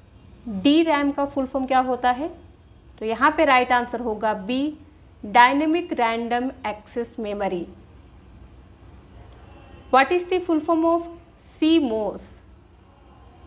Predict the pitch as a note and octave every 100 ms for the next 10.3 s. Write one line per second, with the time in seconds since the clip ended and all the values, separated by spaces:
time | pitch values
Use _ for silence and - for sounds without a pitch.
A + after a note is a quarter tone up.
0 | - - - - - - - - - -
1 | - - D4+ D#4+ E4 - A#3 B3+ C4+ -
2 | A3+ A#3+ A#3+ - B3 A#3+ - C4 C4 G#3+
3 | G#3 A#3 A#3 A#3+ B3 A#3+ A#3 C4 D#4+ -
4 | - - - G#3 G#3 A#3 A3+ G3+ G3 F#3
5 | G#3 G3 F#3 A#3+ C#4 - - - - -
6 | B3+ B3+ C#4+ D4+ B3 A3 G#3+ - A#3 A#3
7 | B3+ - - G3+ A3+ A#3+ B3 C4+ C#4 -
8 | G#3 G3+ - - G3 G3 G3+ F#3+ G#3+ -
9 | - - - A#3+ A3+ A#3+ A#3+ G3+ F#3+ F#3
10 | - F#3 -